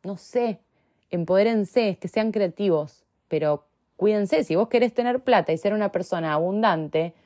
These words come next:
porque tu Dios es abundante, no por querer tener plata, sino porque no sos eso, no somos eso. No es nuestra verdadera identidad, eso es un ego.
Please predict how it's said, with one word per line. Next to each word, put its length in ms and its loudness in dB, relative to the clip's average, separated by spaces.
porque 280 -6
tu 120 -4
Dios 280 0
es 140 -4
abundante, 800 -2
no 200 -2
por 200 2
querer 340 2
tener 280 -2
plata, 320 -2
sino 280 -2
porque 420 0
no 160 -2
sos 380 -2
eso, 240 -6
no 120 -2
somos 500 0
eso. 360 -2
No 120 0
es 80 2
nuestra 320 0
verdadera 480 2
identidad, 340 0
eso 140 -2
es 120 -8
un 140 -2
ego. 340 -2